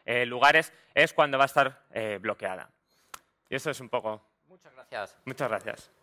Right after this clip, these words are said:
Speaker 2: Como veis, seguridad es uno de los componentes fundamentales de, de Windows, de toda la familia de dispositivos Windows, tanto clientes, tabletas, dispositivos I O T,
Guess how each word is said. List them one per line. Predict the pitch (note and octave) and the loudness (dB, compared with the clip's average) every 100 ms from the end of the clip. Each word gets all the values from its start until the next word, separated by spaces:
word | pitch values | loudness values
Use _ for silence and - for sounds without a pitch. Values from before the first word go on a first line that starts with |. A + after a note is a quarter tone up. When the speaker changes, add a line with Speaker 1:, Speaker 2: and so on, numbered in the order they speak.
| _ _ _ _ _ _ _ | _ _ _ _ _ _ _
Speaker 2:
Como | - D#3 | -8 0
veis, | D#3+ G3 | 2 2
seguridad | F#3 F3+ D#3+ D#3+ F3+ F3+ - _ - | 2 -2 0 2 2 2 -8 _ -12
es | - D3+ D3+ D3+ | 0 2 2 -2
uno | D#3+ | -6
de | |
los | D3+ | -6
componentes | D#3+ C#3+ D3 D3 | -6 -6 -4 -6
fundamentales | D3 C#3 C3 C3+ C3 | -6 -4 -2 -2 -2
de, | B2+ A#2 A2+ _ | -4 -4 -10 _
de | B2+ | -6
Windows, | B2 C3 A#2+ | -6 -6 -6
de | B2 | -4
toda | D3 D3+ | 2 2
la | C#3+ | 0
familia | D3 C3+ C3+ | -4 -2 -2
de | B2+ | -2
dispositivos | A#2 C3 - B2+ A2 | -8 -14 -12 -10 -10
Windows, | B2+ A#2 A2 | -10 -12 -12
tanto | - A#2+ A#2+ A#2 - | -12 -8 -8 -8 -12
clientes, | - C3 B2+ C3 B2 | -6 -6 -4 -6 -6
tabletas, | B2 B2 B2 B2+ B2 | -8 -6 -2 -2 -2
dispositivos | B2 A#2+ - B2+ B2 B2+ | -6 -18 -12 -8 -8 -10
I | |
O | A#2+ | -6
T, | B2+ B2+ B2 | -2 -2 -4